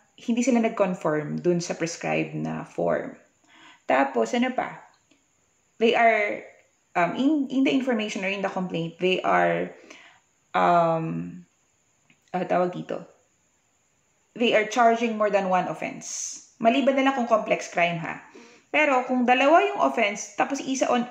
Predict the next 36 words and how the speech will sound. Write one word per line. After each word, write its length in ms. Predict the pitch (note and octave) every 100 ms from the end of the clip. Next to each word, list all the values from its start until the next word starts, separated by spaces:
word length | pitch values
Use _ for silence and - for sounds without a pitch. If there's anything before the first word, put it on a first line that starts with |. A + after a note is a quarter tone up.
| - -
isang 400 | - C#4 D#4 D#4+
information 800 | C#4 C4+ A#3 A3 F#3+ F3+ D#3 C#3+
at 140 | -
hindi 240 | B3+ C4 B3+
pasok 320 | A#3 B3+ B3
doon 160 | G#3+
sa 160 | A#3+ B3
complex 400 | G#3 - F3+ -
crime, 400 | - D#3+ - - - - - - - _ _ _ -
ah, 160 | C#4+
that 160 | B3 C#4+
can 160 | F#4 F4+
be 80 |
a 80 | C4
ground 480 | F#3 E3 E3+ E3 E3 -
for, 220 | - G#3 F#3+ F3+ F3+ -
for, 220 | - G3+ F#3 F3+ F3+ E3+ E3+ -
ah, 240 | F#3 F3+ E3+
motion 400 | F#3 F#3+ F#3 F3+
to 80 |
quash. 600 | - - - - - - - _ _ _ -
Okay? 400 | - C4 - - - - -
And 240 | C4+ C#4
that 80 | D#4
the 80 | D#4
accused, 880 | D4+ - C#4+ F4 F4+ - - - -
eto, 240 | A3 G3+
importante 480 | G3 G#3+ G#3 F#3+ F#3 -
to, 160 | D3+ - - _ -
ay 160 | A#3+
yung 60 | A#3+
sinasabi 420 | A#3 A#3+ F#3 F#3+
ko 80 | F#3
kanina 400 | F3 F3 E3 E3
nung 160 | E3+
simula. 400 | - F3+ E3 -